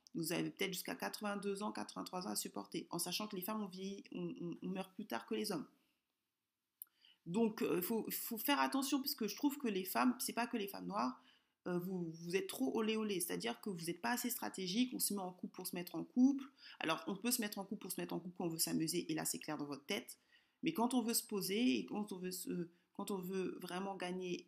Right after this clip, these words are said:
se marier, ou même pas forcément se marier, mais faire une longue relation, on réfléchit. Le problème des, des Noirs, c'est que vous, vous êtes trop émotionnel. Vous ne réfléchissez pas assez. Et c'est pour ça que beaucoup de Noirs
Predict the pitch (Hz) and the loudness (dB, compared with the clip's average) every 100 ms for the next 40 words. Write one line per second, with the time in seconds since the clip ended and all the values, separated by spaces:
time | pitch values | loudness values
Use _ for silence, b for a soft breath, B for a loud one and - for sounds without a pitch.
0 | - - 185 180 185 180 208 196 196 196 | -6 -4 0 0 0 -2 0 2 0 0
1 | 196 196 196 185 175 170 185 180 160 147 | -2 -2 -4 -4 -4 -4 -4 0 2 0
2 | B B B B - - 196 180 175 175 | B B B B -6 0 0 4 4 4
3 | 165 151 - - 240 247 - 202 208 202 | 0 0 0 2 4 2 0 -2 2 2
4 | 214 214 - - - _ _ _ _ _ | 2 -2 -2 -4 -10 _ _ _ _ _
5 | _ _ _ _ - 170 165 214 233 190 | _ _ _ _ 0 0 4 4 4 2
6 | 156 143 185 202 240 262 214 190 175 170 | -2 0 0 4 2 2 0 -4 -8 -6
7 | 165 - _ _ - 170 190 - 254 240 | -8 -10 _ _ -8 -2 0 4 4 4
8 | 233 220 196 180 - _ _ _ _ 170 | 2 -2 -4 -6 -8 _ _ _ _ 2
9 | 180 180 214 233 226 226 233 226 214 208 | 4 4 2 0 0 0 0 2 0 0
10 | - - 180 185 - 294 202 185 - 190 | 0 2 2 2 2 2 0 -8 -6 -4
11 | 170 - | -4 -6